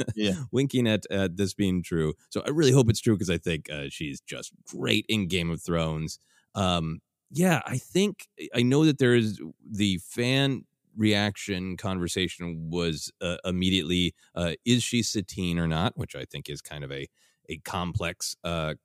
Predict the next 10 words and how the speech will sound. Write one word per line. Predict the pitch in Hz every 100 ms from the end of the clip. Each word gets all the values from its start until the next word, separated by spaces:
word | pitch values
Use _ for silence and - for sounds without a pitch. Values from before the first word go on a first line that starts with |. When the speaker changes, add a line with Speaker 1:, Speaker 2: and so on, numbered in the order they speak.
| -
Speaker 2:
conversation. | - 90 87 80 80 - 76 78 107 135 - - _ _ -
Um, | 98 87
Speaker 1:
Mm-hmm. | 90 - _ -
Speaker 2:
I |
think | 110 110
my | 113 98 -
main | 104 127 196
reaction | 147 107 95 - 98 90
to | - 90
that | 82 87 85 85